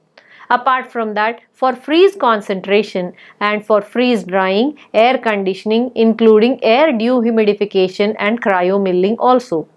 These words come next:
Let us try to understand the effects of low temperature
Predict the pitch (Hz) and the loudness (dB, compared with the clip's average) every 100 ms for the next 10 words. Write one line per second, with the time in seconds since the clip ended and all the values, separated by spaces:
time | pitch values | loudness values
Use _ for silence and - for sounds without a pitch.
0 | _ - - - 233 233 247 - 254 302 | _ -20 -10 -2 0 0 -2 -2 -2 0
1 | 262 226 226 269 - 240 220 233 _ - | -2 -2 -4 -6 -6 -6 -6 -10 _ -6
2 | 202 - 254 262 392 - 285 240 214 226 | -4 -2 -2 -2 -4 0 -2 0 0 0
3 | 226 208 185 196 190 185 196 202 | 2 -2 -2 -4 -4 -2 0 0